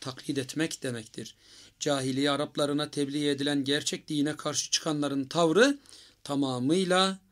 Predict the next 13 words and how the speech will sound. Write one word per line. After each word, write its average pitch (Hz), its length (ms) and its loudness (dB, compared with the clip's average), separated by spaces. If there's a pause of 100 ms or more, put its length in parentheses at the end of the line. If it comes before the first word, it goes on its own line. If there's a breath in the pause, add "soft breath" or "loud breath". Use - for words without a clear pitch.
(400)
İslam'a 143 480 0
karşı 135 340 -4
mücadele 117 480 -6
olmuştur. 117 480 -2 (520 soft breath)
Ayet-i 135 300 -4
kerimelerde 151 680 0 (960 soft breath)
sık - 300 6
sık - 400 2 (120)
atalar 147 480 -2
dinine 139 500 0 (380 soft breath)
körü 147 260 -2
körüne 123 600 -4
bağlılığın 131 680 0